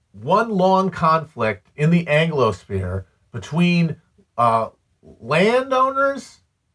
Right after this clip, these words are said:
a la-, a, a feudal landowning cl-, uh, ruling class, and an emergent merchant, uh,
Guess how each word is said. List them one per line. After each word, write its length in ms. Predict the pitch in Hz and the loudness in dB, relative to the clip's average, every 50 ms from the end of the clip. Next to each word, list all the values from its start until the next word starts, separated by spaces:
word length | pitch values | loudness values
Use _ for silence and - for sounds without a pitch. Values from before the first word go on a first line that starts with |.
| _ _ _ _ | _ _ _ _
a 120 | - 147 151 | -2 -2 0
la-, 380 | 165 180 180 - 151 147 - - | 0 0 0 0 -2 -4 -4 -4
a, 120 | 131 98 | -6 -4
a 220 | 92 143 147 143 135 | -2 0 0 0 -2
feudal 400 | - - 175 214 233 233 220 202 | -4 -2 0 0 2 2 2 2
landowning 600 | 190 190 202 202 196 196 190 190 185 185 180 165 | 2 2 0 0 0 2 0 0 0 -4 -8 -8
cl-, 160 | - - - | -12 -10 -4
uh, 400 | - 139 143 143 139 135 131 127 - - | 0 2 4 4 4 4 2 0 -4 -6
ruling 320 | 135 156 170 170 170 170 | -4 0 2 2 2 2
class, 480 | 170 151 143 135 139 135 131 - - _ _ _ _ _ _ _ - 139 | 2 2 2 2 2 2 0 -4 -10 _ _ _ _ _ _ _ -2 0
and 160 | 143 147 143 | 0 0 0
an 80 | 139 | -2
emergent 800 | 143 139 135 143 160 170 175 160 139 160 170 160 151 - - _ _ - | -4 -2 -2 0 0 2 0 0 -2 -2 -2 -4 -4 -6 -16 _ _ -10
merchant, 640 | 117 120 143 147 143 - - 139 127 - - - _ _ _ _ _ _ _ _ - | -4 0 0 0 0 -2 -6 -8 -8 -10 -12 -20 _ _ _ _ _ _ _ _ -2
uh, 360 | 117 113 110 107 101 98 92 | 0 2 2 2 0 -2 -2